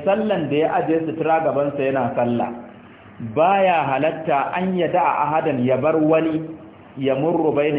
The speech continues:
yadayhi, ya ketare ta gabansa, lil hadisi sabiq, sabida hadisin da ya gabata. Mun karanta hadisin a baya ai, da ya san zunubin da yake kansa ya wuce da sauransu.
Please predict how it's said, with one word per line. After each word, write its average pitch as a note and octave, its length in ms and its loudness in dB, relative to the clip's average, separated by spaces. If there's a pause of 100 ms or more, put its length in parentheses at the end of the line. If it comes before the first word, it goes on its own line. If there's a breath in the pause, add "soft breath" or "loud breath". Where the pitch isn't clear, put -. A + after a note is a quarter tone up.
yadayhi, C3 280 0
ya B2 80 0 (100)
ketare D3+ 480 0
ta E3+ 80 2
gabansa, B2 480 2 (520)
lil B2 180 -2
hadisi C#3+ 500 -2 (140)
sabiq, A#2+ 340 0 (100)
sabida C#3+ 360 0
hadisin C3 520 -2
da A#2 80 0
ya B2 80 0
gabata. A2 460 -2 (1000)
Mun D3+ 140 -2
karanta D3+ 420 0
hadisin C3+ 360 -4
a A#2 80 -2
baya A2+ 340 2
ai, A2+ 140 -2 (560)
da A#2+ 200 0
ya D3 260 2
san D#3+ 180 -4
zunubin C3 360 -2
da B2+ 120 2
yake C3+ 160 -4
kansa C#3 240 -4
ya C3+ 160 0
wuce C3+ 160 -2
da A#2 160 -2
sauransu. A#2+ 400 0